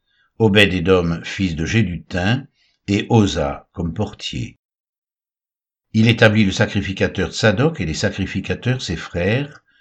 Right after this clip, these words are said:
devant le tabernacle de l'Éternel, sur le haut lieu qui était à Gabaon,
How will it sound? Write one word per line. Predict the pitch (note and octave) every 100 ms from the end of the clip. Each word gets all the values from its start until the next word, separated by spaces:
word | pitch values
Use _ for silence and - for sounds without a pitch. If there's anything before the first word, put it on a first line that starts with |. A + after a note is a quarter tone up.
| _ _ _ -
devant | A2+ A#2 B2
le | G2 -
tabernacle | C#3+ C3+ G2 A2+ B2 F2+
de | D#2+
l'Éternel, | F2+ A2 E2+ C#2+ D#2 D#2+ F2
sur | - F#2+ E2
le | E2+
haut | G2 B2+
lieu | A2+ E2 F2+ F2 E2+ _ _ _
qui | G#2
était | F#2 F#2+ F#2+
à |
Gabaon, | D#2 G2 E2+ D2+ D2 C2